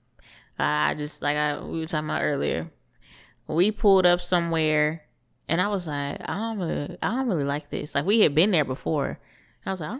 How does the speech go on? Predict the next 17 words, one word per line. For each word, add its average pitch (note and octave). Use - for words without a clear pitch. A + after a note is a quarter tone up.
don't C#4
really E3+
want D#3
this." -
And F#3
he C#4
literally D4+
was B3+
like, A3
"Where A3
you A#3
wanna A3
eat?" G#3+
And D#3
we G3
went G#3
there. F3